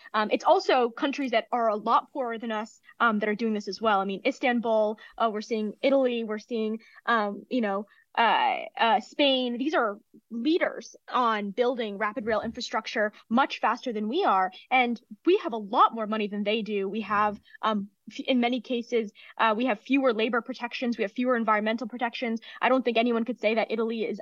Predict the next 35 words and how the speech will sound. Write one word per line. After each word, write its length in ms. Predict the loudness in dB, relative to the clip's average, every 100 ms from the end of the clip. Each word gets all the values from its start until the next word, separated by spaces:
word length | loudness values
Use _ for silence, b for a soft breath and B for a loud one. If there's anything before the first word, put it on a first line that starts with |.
| -2
unconcerned 640 | -2 -2 -6 -2 -2 0
with 140 | -2 -6
<laughs> 80 |
historic 420 | -4 0 0 0 -2
preservation. 760 | -4 -2 -2 -2 -2 -6 -6 -10 B B
Um, 300 | 2 2 -2 B B
and, 400 | 0 0 0 -4 -2
uh, 180 | 0 0
you 80 | -2
know, 100 | -2
they're 100 | -4
still 280 | -2 0 0
able 240 | -2 -8 -10
to 200 | -10 -12 -12
care 320 | -4 2 2
about 240 | 4 2 2
all 180 | 2 0
of 120 | -2
those 180 | -6 -4
things 380 | -4 -2 -4 -8 b
and 160 | -2 0
still 220 | 0 -2
build 480 | 0 2 4 4 0 -4
infrastructure, 800 | -4 -4 -4 -4 -4 -4 -4 -4 b
transit 320 | 0 2 2
infrastructure 600 | -2 -6 -4 -4 -4 -6 0
at 100 | 2
a 40 |
much, 460 | 4 4 2 -2 -14 B 0
um, 220 | 2 2
cheaper 420 | 0 -2 0 0
rate. 300 | 0 -2 -2 0
And 240 | 0 -2 b b b
I 120 | -2 0
think, 260 | 0 -2